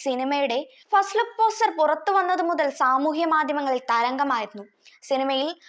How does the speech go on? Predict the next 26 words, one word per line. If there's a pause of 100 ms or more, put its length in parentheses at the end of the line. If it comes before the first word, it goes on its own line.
(120)
മമ്മൂട്ടിയുടെ
കഥാപാത്രമായ
കൊടുമൻ
പോറ്റി
അർജുൻ
അശോകനോട്
പറയുന്ന
ഡയലോഗാണ് (440)
"തനിക്ക്
പോകാൻ (140)
അനുവാദമില്ല"
എന്നത്. (500)
സിനിമയുടെ (120)
ആദ്യ
ടീസർ
പുറത്തു
വന്നതോടെ
ഹിറ്റായി
മാറിയ (160)
ഈ
ഡയലോഗ് (500)
Instagram
റീൽസ് (160)
വീഡിയോയിലൂടെയും
ട്രെൻഡ്
ആയിരുന്നു.